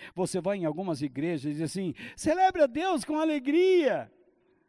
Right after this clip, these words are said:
Todo mundo desobediente, naquele momento você pede alegria. Então eles acham que alegria é pular, é dançar, é bater palma,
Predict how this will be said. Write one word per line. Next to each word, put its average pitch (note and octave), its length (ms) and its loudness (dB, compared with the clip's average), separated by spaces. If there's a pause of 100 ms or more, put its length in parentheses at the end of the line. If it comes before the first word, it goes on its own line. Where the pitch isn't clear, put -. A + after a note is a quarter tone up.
(300)
Todo A#3 200 -4
mundo G#3 180 -6
desobediente, E3 680 -4
naquele E3 300 -4
momento D#3 340 -6
você D3 240 -8
pede D3+ 300 -6
alegria. C3+ 680 -6 (1900)
Então G3+ 380 -4
eles D#3 220 -2
acham F#3 260 -4
que D3+ 100 -8
alegria D3+ 500 -2
é C#3+ 80 -2
pular, D#3 600 -8 (140)
é D#3+ 100 -4
dançar, D#3 840 -8 (840)
é F3+ 100 0
bater F3+ 300 -4
palma, E3 580 -4